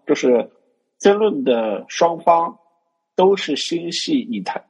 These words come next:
比特币的未来，甚至把它当作真正决定这个比特币未来的生死的存亡的那个，那个问题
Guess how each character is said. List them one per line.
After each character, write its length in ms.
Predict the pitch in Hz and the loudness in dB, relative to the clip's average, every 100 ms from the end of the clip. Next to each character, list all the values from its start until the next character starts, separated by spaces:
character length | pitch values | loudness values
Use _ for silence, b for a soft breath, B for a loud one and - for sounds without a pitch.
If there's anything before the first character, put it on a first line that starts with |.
| _ | _
比 160 | - 107 | -4 -4
特 200 | 95 156 | 0 0
币 180 | - 151 | 2 0
的 120 | 113 | 0
未 240 | 113 160 123 | 0 2 2
来， 380 | 101 101 - - | 0 -2 -4 -2
甚 180 | 180 143 | -2 0
至 380 | 120 107 98 - _ _ _ _ _ _ _ _ _ _ _ _ | -2 0 -2 -4 _ _ _ _ _ _ _ _ _ _ _ _
把 120 | 131 | 0
它 180 | - 143 - _ - | 2 0 -2 _ 2
当 220 | 165 165 | 2 0
作 300 | - 139 113 - _ _ | -2 -2 -2 -6 _ _
真 200 | - 160 | -6 -2
正 180 | 170 139 | 0 0
决 160 | - 110 | -2 -2
定 200 | 143 127 | -2 -2
这 100 | 143 | -2
个 80 | |
比 140 | 117 107 | -2 -2
特 140 | 123 | 0
币 120 | 139 | 2
未 140 | 139 139 | 2 4
来 160 | 117 | 2
的 120 | 117 120 | 2 0
生 300 | - 160 160 | 2 0 0
死 400 | - - 87 - | -6 -6 -6 -4
的 140 | 92 98 | -2 -2
存 300 | - 113 143 | -2 -2 2
亡 220 | 117 104 | 2 2
的 100 | 139 | 0
那 200 | 123 104 | 0 0
个， 340 | 104 98 82 - | 2 0 0 -2
那 140 | 139 110 | -2 0
个 100 | - | 2
问 180 | 160 | 2
题 360 | 131 - 98 98 | 0 -4 -4 -6